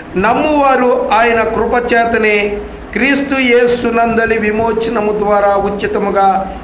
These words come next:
నీతిమంతులని తీర్చబడుచున్నారు.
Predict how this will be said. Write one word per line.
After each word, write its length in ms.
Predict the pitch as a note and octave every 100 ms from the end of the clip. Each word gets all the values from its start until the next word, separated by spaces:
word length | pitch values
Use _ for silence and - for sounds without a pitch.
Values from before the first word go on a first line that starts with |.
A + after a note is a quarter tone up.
| -
నీతిమంతులని 840 | F3+ A#3 A#3 G#3 G#3 G3+ G3+ G3+ G3
తీర్చబడుచున్నారు. 1500 | G3+ G3 F#3+ F#3+ F#3+ F3+ F3+ F#3 F3 F3 E3+ E3+ F3+ D#3